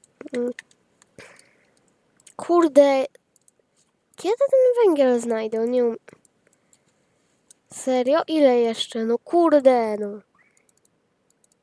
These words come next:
Hmm. Więc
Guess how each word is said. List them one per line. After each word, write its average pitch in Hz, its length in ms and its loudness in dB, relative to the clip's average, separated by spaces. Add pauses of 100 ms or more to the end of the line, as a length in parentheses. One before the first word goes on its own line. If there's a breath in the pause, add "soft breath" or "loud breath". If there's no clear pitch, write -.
(760)
Hmm. 226 360 0 (2750)
Więc 285 460 -2